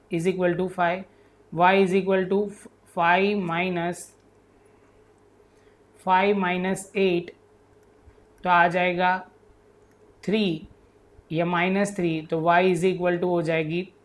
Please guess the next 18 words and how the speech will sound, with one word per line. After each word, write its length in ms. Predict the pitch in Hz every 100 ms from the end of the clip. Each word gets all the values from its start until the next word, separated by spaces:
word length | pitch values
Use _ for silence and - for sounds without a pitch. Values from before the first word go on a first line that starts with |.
| _ -
थ्री। 380 | 208 175 170 - _ _ _ -
तो 80 |
अभी 360 | 185 156 156 214
आप 140 | 214
बोल 340 | 190 196 202 202
सकते 360 | 208 190 202
हो 260 | 196 190 202
कि, 240 | 202 208
"सर, 320 | 202 190 196 202
अभी 260 | 170 190
बोट 380 | 175 170 175 -
की 120 | 202
स्पीड 340 | 196 - 185 180
अपनी 320 | 170 180 185
finally 540 | 175 170 170 180 185
आ 160 | 165 165
गई 200 | 170 185
हमारी।" 500 | 170 165 160 180